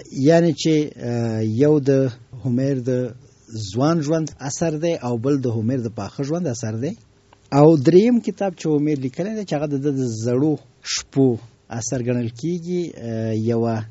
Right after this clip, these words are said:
د مسخرې په ډول باندې د چنډخو او د موږکانو جګړه ده چې همدغه د ترای جګړې په بل ډول باندې ده راخیستې دي او په درې سوو مصرو کې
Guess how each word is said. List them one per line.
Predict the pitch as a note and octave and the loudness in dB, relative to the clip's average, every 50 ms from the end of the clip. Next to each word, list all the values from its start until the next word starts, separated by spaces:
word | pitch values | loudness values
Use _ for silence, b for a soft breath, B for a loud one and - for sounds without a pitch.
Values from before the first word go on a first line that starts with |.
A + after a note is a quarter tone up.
| - - _ _ - - A#2+ A2+ A#2+ | -16 -20 _ _ -20 -16 -14 -8 -6
د | |
مسخرې | C3+ D3 D#3+ - - - - E3+ F3+ G#3 G3 | -4 -4 -4 -6 -8 -4 -2 0 2 2 2
په | - - C#3+ | 2 0 0
ډول | C3+ C3+ C3 B2+ B2+ A#2+ B2+ | 0 0 0 0 0 -2 -2
باندې | B2 B2 A#2+ A#2+ A#2+ B2+ B2 A#2 G#2+ | -4 -4 -4 -2 -2 -2 -2 0 -2
د | A2+ A2 A2 A2 G#2+ G#2+ G2+ - - _ - - | -2 0 0 0 -2 -2 -4 -8 -14 _ -8 -2
چنډخو | - A#2+ A#2 A#2 A#2 A#2+ F3 - B2 - E3 D#3 D3+ D3+ - - - | 0 2 4 4 4 4 2 0 0 0 2 2 2 2 0 -4 -8
او | B2 A2 A2+ G#2+ | -6 -6 -4 -4
د | G2 A2 | -4 -6
موږکانو | G#2 G#2+ G#2+ G#2+ G#2 G#2+ - - C#3+ C#3+ C#3 B2+ A2+ | -6 -6 -6 -8 -10 -12 -6 -4 -2 -2 0 -2 -2
جګړه | G2+ A2 G2 E2 F#2+ G2 F#2 D#2+ | -4 -6 -8 -8 -8 -10 -10 -10
ده | D#2 - - _ _ _ _ _ _ - | -12 -16 -20 _ _ _ _ _ _ -4
چې | - | -2
همدغه | C3+ B2 C3 C3 B2+ C3+ C3+ C3 E3+ F3 D#3+ D#3 D#3+ D#3+ | 0 0 0 0 0 0 0 0 -2 -2 -2 -2 -2 -4
د | C#3+ C3 C3+ B2+ B2 A#2+ - - | -2 -2 -2 -2 -2 -4 -8 -10
ترای | - C#3+ C#3 C#3+ D3 | -6 -2 0 0 2
جګړې | C#3 B2+ B2 A2+ A2+ B2 C3+ D3 D#3+ D3+ C3+ - _ _ _ _ | 2 0 -2 -2 0 2 2 2 2 0 -6 -14 _ _ _ _
په | - A#2+ | -8 -6
بل | A2+ C3 F3 E3 C#3+ A#2 | 0 4 4 4 4 2
ډول | A2+ G#2+ G#2+ G#2+ G2+ | -2 -4 -6 -6 -8
باندې | G2 G#2 G2+ G#2 F#2+ G#2 F2+ - - _ A2 | -8 -8 -8 -8 -8 -10 -12 -14 -16 _ -6
ده | G#2+ C#3+ | -4 -2
راخیستې | C#3 C3+ A#2+ A#2 - D#3+ D3+ - - - F3 | -2 -2 -2 -4 -6 -6 -8 -8 -8 -10 -10
دي | D#3+ E3+ E3+ E3+ F3+ - - | -6 -4 -4 -6 -6 -6 -6
او | A#2 A#2 | -6 -6
په | A2 A2+ A#2+ A#2 A2+ A#2 G#2+ G#2+ G#2 G2+ | -6 -4 -4 -4 -4 -4 -6 -8 -8 -4
درې | B2 B2+ C#3+ D3 | 2 2 2 2
سوو | B2 - - B2+ A2+ A2 | 2 0 -2 -2 0 0
مصرو | A2 A2 A2 - B2+ C#3 D3+ D#3 | -2 -4 -4 -6 -2 -2 -2 -2
کې | C#3+ - D#3 D3+ D3+ D#3 D3 | 0 0 0 0 2 0 -2